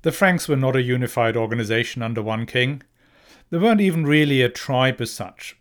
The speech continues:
but more of a sort of loose confederation of the already mentioned Cherusci, the Chatti, the Ripuari, and the Salians, and assorted others. They had arrived at different times and in different modes,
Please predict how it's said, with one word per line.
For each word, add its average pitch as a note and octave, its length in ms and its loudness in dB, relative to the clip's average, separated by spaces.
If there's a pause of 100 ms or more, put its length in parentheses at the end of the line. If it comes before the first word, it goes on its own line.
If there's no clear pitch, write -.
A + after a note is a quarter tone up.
but C3+ 100 -8
more D#3 200 2
of - 120 0
a C3+ 80 4
sort C3 200 -6
of A#2+ 100 -4
loose C3 400 -4
confederation A2+ 920 -4
of G#2 200 -6
the A2 180 -2
already A#2 340 -4
mentioned A2 380 -6
Cherusci, B2 720 -4 (480)
the - 80 -16
Chatti, A2+ 720 -6
the G#2+ 140 -4
Ripuari, A2+ 1080 -2
and G#2 160 -4
the G#2+ 80 -8
Salians, A2 720 -4 (440)
and A2 180 -6
assorted G#2+ 400 -8
others. G#2+ 520 -6 (1080)
They D#3+ 120 0
had A#3 160 6
arrived C#3+ 420 2
at B2+ 80 -4
different C3+ 320 -2
times A2+ 400 -6
and A#2 100 -4
in A2 80 -6
different G#2+ 380 -6
modes, G2+ 560 -10